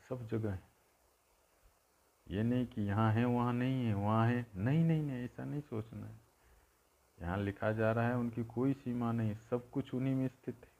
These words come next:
कण कण में वही। और इसमें कोई शक नहीं करना चाहिए, शास्त्रों का वचन है, संत ऋषि मुनियों का वचन है।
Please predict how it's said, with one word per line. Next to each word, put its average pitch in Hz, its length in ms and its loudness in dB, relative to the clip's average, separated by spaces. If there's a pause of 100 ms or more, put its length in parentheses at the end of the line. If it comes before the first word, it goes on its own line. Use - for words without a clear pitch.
कण 117 220 0
कण 123 120 0
में 131 240 0
वही। 117 320 -2 (1800)
और 143 200 2
इसमें 139 280 -2
कोई 147 180 -6
शक 147 340 -8
नहीं 170 180 0
करना 95 360 -2
चाहिए, 80 340 -6
शास्त्रों 85 600 -6
का 107 120 -4
वचन 107 360 -4
है, 110 180 -2 (1080)
संत 110 520 -4 (220)
ऋषि 101 200 -6
मुनियों 101 420 0
का 107 160 0
वचन 101 360 -2
है। - 160 -10